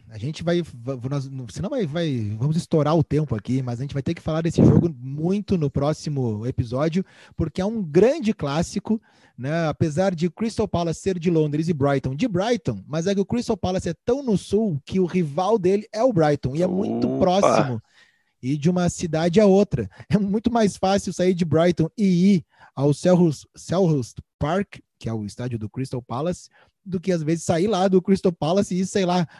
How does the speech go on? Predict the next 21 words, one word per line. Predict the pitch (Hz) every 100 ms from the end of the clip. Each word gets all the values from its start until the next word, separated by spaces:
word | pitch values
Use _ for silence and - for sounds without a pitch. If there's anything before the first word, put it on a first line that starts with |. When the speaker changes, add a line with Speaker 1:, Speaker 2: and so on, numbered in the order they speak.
| _
Speaker 1:
pro | - 147 139 135 175
Emirates, | 165 185 170 151 135 -
por | - 117
exemplo. | 117 113 117 - - _ _ -
É | 120
muito | 147 175
mais | 175 170
prático. | - 147 127 - - - _ _ -
É | 165
um | 240
grande | 196 214 185
clássico. | - 165 196 - 226 240 - _ _ _ -
E | 339
aí, | 294 269 277 285
meu | 214 147
amigo, | 117 92 90 - -
o | -
coração | - 302 302 262 349 302
fala | 294 302 302
mais | 302 302
alto. | 285 294 285 285 262 233 190 151 117 -